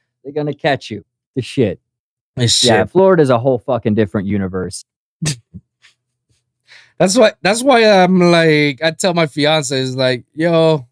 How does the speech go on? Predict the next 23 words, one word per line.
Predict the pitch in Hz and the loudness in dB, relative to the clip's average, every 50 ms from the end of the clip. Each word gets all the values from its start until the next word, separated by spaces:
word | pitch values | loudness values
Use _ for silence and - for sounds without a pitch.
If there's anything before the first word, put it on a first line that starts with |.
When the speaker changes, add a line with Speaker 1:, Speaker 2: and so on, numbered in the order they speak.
| _ _ - | _ _ -12
Speaker 2:
we're | 220 | -8
not | 277 226 120 90 82 | -6 -6 -6 -6 -8
moving | 90 95 95 92 95 90 | -12 -12 -10 -10 -10 -10
out | 87 85 85 | -10 -12 -12
of | 82 | -14
Florida." | - - 90 85 82 80 78 80 82 85 87 | -14 -12 -10 -10 -10 -10 -10 -10 -10 -10 -10
It's | 92 92 90 90 87 | -12 -12 -14 -12 -10
like, | 92 92 90 - _ | -8 -8 -8 -10 _
"This | - - - - - | -6 -6 -6 -4 -8
is, | - 95 85 _ _ - | -10 -14 -18 _ _ -8
this | 92 90 - | -6 -6 -6
is | - 101 | -8 -8
much | 95 101 101 92 - - | -6 -6 -6 -8 -8 -12
more | 95 90 87 | -10 -10 -10
entertaining." | 87 82 - 71 - - 85 80 78 73 73 78 78 - _ _ _ _ _ _ _ _ _ _ _ _ _ _ | -10 -10 -14 -18 -18 -16 -16 -14 -14 -14 -16 -18 -20 -20 _ _ _ _ _ _ _ _ _ _ _ _ _ _
Like | 98 104 101 98 82 - _ | -4 -2 -2 -2 -4 -8 _
Speaker 1:
Right? | 160 190 233 269 - _ _ | -4 -2 -2 -2 -4 _ _
Like, | 160 165 156 | -4 -4 -4
the | - - | -4 -6
content | - - - 190 220 233 - - 185 156 113 107 | -8 -4 -4 -2 -2 -2 -2 -4 -4 -6 -4 -4
writes | 107 117 139 160 160 - - | -4 -2 -2 -2 -4 -6 -12
itself. | 113 - - - - 120 127 113 - - 143 - 131 | -12 -12 -12 -10 -6 -4 -4 -4 -4 -8 -12 -12 -8
Speaker 2:
Yeah. | 135 143 170 214 220 220 220 214 190 180 160 147 131 123 117 110 | -2 0 2 4 6 6 4 4 4 4 2 2 2 0 -2 -4